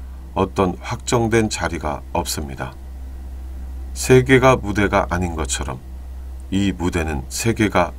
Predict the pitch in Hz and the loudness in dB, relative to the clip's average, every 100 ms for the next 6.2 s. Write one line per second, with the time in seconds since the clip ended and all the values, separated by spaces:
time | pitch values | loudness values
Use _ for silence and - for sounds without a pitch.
0 | - 80 78 65 64 - - - - - | -4 -2 -2 -4 -4 -6 -8 -12 -12 -12
1 | - - - - - - - - - - | -12 -12 -12 -12 -12 -12 -12 -14 -14 -14
2 | - - - - - - - - - 104 | -14 -14 -14 -16 -16 -16 -16 -16 -2 4
3 | 104 113 127 139 131 113 117 120 110 110 | 4 6 6 6 4 4 8 8 6 6
4 | 120 104 82 - 80 67 - 92 98 98 | 6 4 2 0 0 -2 -2 -2 0 0
5 | - - 78 73 67 - 80 - 71 65 | 0 0 0 -2 -4 -2 -2 -2 -4 -4
6 | 69 | -6